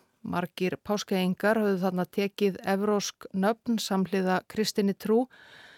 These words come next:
hann var á að giska þrjátíu og þriggja ára,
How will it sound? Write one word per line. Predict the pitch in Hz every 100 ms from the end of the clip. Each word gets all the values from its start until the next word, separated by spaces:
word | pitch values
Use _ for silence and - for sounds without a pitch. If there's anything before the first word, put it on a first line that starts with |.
| - - -
hann | 247 262
var | 247 220 -
á | 226
að | 226 214
giska | 233 - 233 233
þrjátíu | - 233 240 - - 226
og | 214 -
þriggja | - 233 - 233
ára, | 240